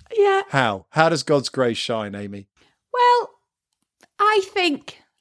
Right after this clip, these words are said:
Speaker 1: I also know that if I had left that woman a note to say, "We are having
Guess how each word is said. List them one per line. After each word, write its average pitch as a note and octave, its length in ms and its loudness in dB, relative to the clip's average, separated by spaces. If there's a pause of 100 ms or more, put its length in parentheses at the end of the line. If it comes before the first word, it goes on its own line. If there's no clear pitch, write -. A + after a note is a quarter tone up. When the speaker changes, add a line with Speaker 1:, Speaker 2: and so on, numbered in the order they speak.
Speaker 1:
I F#4+ 360 2
also E4 480 2
know E3+ 420 0
that - 200 -6
if C4+ 180 -2
I C#4 160 4
had C4 220 -4
left A3 320 -2
that A3+ 200 0
woman G#3 260 0
a G3 80 0
note G3 400 0 (180)
to - 120 -10
say, E3+ 480 2
"We G#3 160 2
are F#3 140 4
having F3+ 480 -4